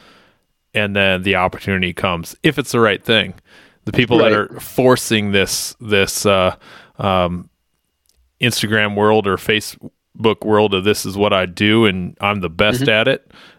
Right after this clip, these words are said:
Speaker 1: it's not appealing, and, and we can all see through that now. <laughs> It's
Speaker 2: Sure.
Speaker 1: very, very obvious. So I think it's, uh, I, I think that reflects on your passion for what you're doing,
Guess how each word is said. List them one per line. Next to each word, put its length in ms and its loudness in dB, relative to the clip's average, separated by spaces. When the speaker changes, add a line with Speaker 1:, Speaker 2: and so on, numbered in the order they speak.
Speaker 1:
it's 260 -10
not 400 2
appealing, 640 0
and, 180 -2
and 240 -4
we 120 0
can 120 -2
all 120 0
see 180 -6
through 220 -4
that 200 -2
now. 180 -10
<laughs> 220 -4
It's 300 2
Speaker 2:
Sure. 140 4
Speaker 1:
very, 320 0
very 300 0
obvious. 360 -2
So 280 -2
I 80 0
think 240 0
it's, 240 -4
uh, 440 2
I, 260 -2
I 20 0
think 220 0
that 260 0
reflects 640 -2
on 360 0
your 160 -2
passion 540 -4
for 180 -8
what 260 -6
you're 100 -4
doing, 460 2